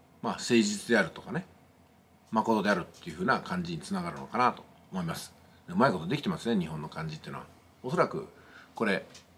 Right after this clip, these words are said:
中国の漢字よりもうまくできてると思うんですよ。で、中国の漢字って、なんかこう、ごちゃごちゃしててね、画数が多くて嫌になっちゃいますよね。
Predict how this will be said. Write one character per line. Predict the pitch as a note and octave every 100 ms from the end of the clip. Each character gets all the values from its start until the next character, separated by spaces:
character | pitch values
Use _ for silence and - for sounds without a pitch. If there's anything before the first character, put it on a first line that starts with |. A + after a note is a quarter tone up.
| -
中 | - B3
国 | F#3 A2+
の | F#2+
漢 | - G#2+
字 | G#2
よ |
り | F2
も | F#2
う | G2+
ま | G2
く | E2
で | E2
き |
て | -
る |
と | -
思 | -
う | E3
ん |
で | -
す |
よ。 | - - - - - - - - -
で、 | G#3+
中 | - B3+
国 | G3+ A#2+
の | F#2+
漢 | -
字 | F2
っ | -
て、 | - E2+ D2 - - - -
な | C#3+
ん |
か | C#3+
こ | G3+
う、 | E3+
ご | E3
ち |
ゃ | G#3+
ご | B2
ち |
ゃ | -
し | -
て | -
て | D#2+
ね、 | D2+
画 | - -
数 | F#3
が | A#2+
多 | D#2+
く | -
て | - C#2 - - -
嫌 | D3+
に |
な | C3
っ |
ち | -
ゃ |
い |
ま | G#2+
す |
よ | -
ね。 | -